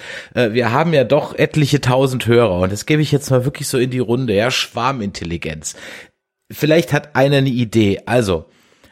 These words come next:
aus irgendeinem mir nicht erfindlichen Grund,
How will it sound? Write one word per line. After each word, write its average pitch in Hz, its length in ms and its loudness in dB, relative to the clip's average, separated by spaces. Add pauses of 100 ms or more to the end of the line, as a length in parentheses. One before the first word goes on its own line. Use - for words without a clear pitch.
aus 143 260 0
irgendeinem 147 800 0
mir 131 180 0
nicht 180 240 -2
erfindlichen 151 640 -2
Grund, 90 440 -4